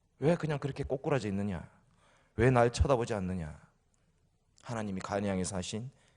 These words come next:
말씀입니다. 아벨의 삶은 참 예배자의 삶이었습니다.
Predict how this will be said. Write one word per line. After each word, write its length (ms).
말씀입니다. 520
아벨의 540
삶은 640
참 320
예배자의 540
삶이었습니다. 760